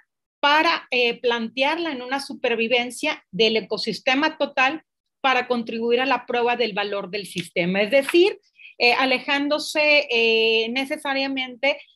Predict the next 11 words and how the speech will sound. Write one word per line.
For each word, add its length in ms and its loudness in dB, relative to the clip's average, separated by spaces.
de 160 0
los 200 -4
experimentos, 800 -2
¿verdad?, 340 0
de 180 0
la 100 0
salud 320 -4
humana 500 -4
con 120 -6
la 100 -2
vida, 360 -4